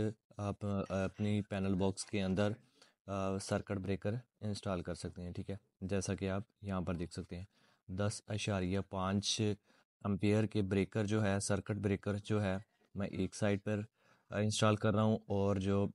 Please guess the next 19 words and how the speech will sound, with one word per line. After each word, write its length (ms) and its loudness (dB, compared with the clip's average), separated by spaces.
अ, 140 0
बीस 300 2
एम्पियर 340 2
का 120 0
सर्किट 400 -2
है 180 -2
वो 100 0
मैं 200 0
एक 180 -4
साइड 280 2
पे 160 2
इंस्टॉल 360 0
कर 140 -4
रहा 100 -4
हूँ। 80 -8
बीस 220 0
एम्पियर 280 4
के 120 -2
सर्किट 380 0